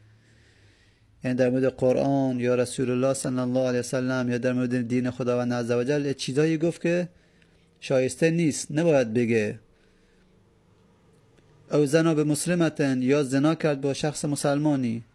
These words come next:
با زن مسلمانی، او اصابها باسم نکاحن، یا جما کرد با او به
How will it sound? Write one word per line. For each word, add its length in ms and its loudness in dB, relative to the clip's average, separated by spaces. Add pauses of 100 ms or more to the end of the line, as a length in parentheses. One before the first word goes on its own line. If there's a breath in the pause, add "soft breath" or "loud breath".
(540 soft breath)
با 140 2
زن 240 2
مسلمانی، 840 0
او 220 2
اصابها 480 0
باسم 360 -2
نکاحن، 540 -2 (580 soft breath)
یا 480 2
جما 340 0
کرد 280 -2
با 120 2
او 240 0
به 380 0